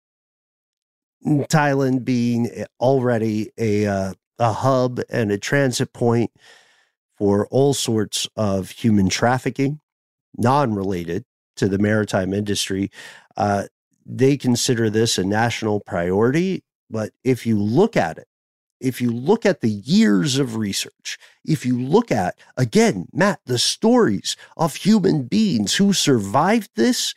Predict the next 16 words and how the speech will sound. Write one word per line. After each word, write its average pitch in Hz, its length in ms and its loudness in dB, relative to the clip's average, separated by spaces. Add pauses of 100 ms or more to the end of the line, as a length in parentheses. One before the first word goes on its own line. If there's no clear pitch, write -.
(440)
it 220 200 4
appears 101 680 -2 (300)
that 143 340 2
the 139 220 -2
fishing 202 680 0
industry 139 680 2
in 143 260 2
Thailand 92 580 -4 (440)
is 196 320 2 (1160)
at 196 320 0
least 117 460 -4 (140)
partially 127 520 2
run 95 300 -2 (400)
by 131 320 2
organized 139 800 0
crime 90 500 -4